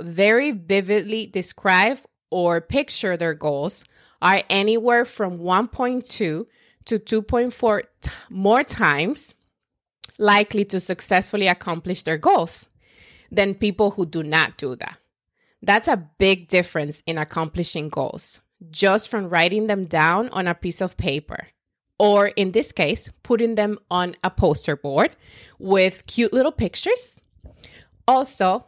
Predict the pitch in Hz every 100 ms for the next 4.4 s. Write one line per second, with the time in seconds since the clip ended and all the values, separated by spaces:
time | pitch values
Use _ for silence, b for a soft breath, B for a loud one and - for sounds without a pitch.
0 | _ 202 208 202 185 170 175 185 220 311
1 | - 208 208 - _ - 180 202 - 233
2 | 226 - 180 - - 247 156 151 208 392
3 | _ _ _ 175 175 165 156 160 - -
4 | 170 160 156 160